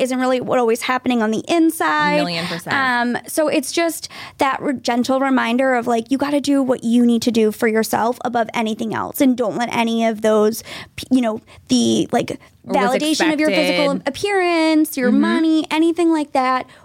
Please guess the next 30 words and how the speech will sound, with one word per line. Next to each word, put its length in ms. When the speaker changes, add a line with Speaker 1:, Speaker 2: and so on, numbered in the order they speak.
Speaker 1:
Don't 200
worry 220
about 300
it. 120
Speaker 2:
I 80
know. 360
So 180
many 200
people 260
were 160
like, 320
even 240
when 120
I 40
told, 240
like, 260
cl-, 140
people 240
close 240
to 60
me 100
that 80
I 60
was 140
leaving 220
my 120
job, 340
they 80
were 80
like, 340